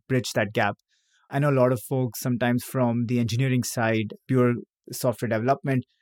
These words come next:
move into a bit more of a either engineering manager position or architect, solution architect, or possible even program management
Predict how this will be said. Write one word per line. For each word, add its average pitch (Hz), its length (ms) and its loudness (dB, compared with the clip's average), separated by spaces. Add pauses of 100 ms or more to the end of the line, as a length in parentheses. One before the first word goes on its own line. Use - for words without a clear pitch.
(340)
move 147 280 2
into 139 240 2
a 117 80 2
bit 131 260 0
more 127 240 0
of 120 200 2
a 113 320 0 (480)
either 127 220 2
engineering 123 500 2
manager 120 340 0
position 117 480 -2
or 113 120 -2
architect, 117 640 0 (420)
solution 135 380 0
architect, 117 540 0 (560)
or 135 180 4
possible 127 540 0
even 127 280 0
program 123 360 0
management 117 520 0